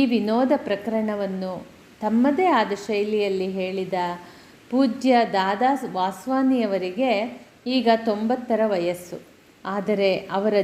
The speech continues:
ಜೀವನೋತ್ಸಾಹ, ಕಾರ್ಯಕ್ಷಮತೆ ಅನುಕರಣೀಯ. ಅವರಿಗೆ ಪ್ರಣಾಮಗಳು. ಈಗ ನಾವೇ ನಮಗೊಂದು ಪ್ರಶ್ನೆ ಹಾಕಿಕೊಳ್ಳಬಹುದು. ಈ ಪ್ರಸಂಗದಲ್ಲಿ ಹೇಳಲಾಗುವ ಎ ಮತ್ತು ಬಿ ದೇಶಗಳು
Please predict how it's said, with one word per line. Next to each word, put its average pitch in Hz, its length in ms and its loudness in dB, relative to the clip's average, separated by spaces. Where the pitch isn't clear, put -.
ಜೀವನೋತ್ಸಾಹ, 220 1000 0
ಕಾರ್ಯಕ್ಷಮತೆ 202 880 -2
ಅನುಕರಣೀಯ. 190 840 0
ಅವರಿಗೆ 196 460 0
ಪ್ರಣಾಮಗಳು. 185 720 0
ಈಗ 311 300 2
ನಾವೇ 233 480 0
ನಮಗೊಂದು 214 520 -2
ಪ್ರಶ್ನೆ 214 420 -4
ಹಾಕಿಕೊಳ್ಳಬಹುದು. 175 1040 -2
ಈ 220 140 0
ಪ್ರಸಂಗದಲ್ಲಿ 208 880 0
ಹೇಳಲಾಗುವ 196 840 0
ಎ 294 200 0
ಮತ್ತು 233 440 -2
ಬಿ 240 140 0
ದೇಶಗಳು 190 680 0